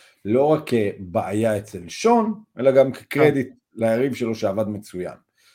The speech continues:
Speaker 1: היריב מאוד גיים. עם זאת, עם זאת, אה,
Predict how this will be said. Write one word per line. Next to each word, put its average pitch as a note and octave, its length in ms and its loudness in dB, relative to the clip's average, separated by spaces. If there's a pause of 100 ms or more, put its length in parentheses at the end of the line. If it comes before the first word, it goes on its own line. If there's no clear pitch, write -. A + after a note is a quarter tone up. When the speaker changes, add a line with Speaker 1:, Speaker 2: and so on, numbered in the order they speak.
(120)
Speaker 1:
היריב G2+ 340 -2
מאוד B2+ 240 2
גיים. D#3+ 480 4 (1000)
עם G3+ 280 8
זאת, G#2+ 360 2 (500)
עם A#2 200 0
זאת, E2 320 -12 (640)
אה, F2+ 800 -10